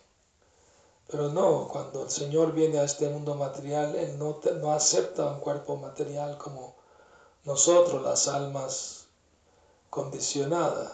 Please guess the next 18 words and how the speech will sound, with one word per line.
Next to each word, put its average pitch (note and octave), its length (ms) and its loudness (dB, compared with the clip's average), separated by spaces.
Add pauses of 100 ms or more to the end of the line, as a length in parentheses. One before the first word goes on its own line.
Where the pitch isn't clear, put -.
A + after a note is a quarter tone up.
(120)
por C3 160 -8
la B2+ 140 -10
materia, B2+ 720 -8
¿no? C3+ 280 -10
Él, C3 280 -14
Él C#3+ 180 -10
viene D#3+ 200 -6
en D3+ 80 -4
su - 220 -4
propio D#3 600 2
cuerpo D3 360 2
espiritual, D#3+ 680 -6
en D#3 100 -6
su C#3+ 200 -4
propia D#3 320 0
energía C#3+ 420 -2
espiritual, - 680 -6 (1120)
¿no? D#3 160 -16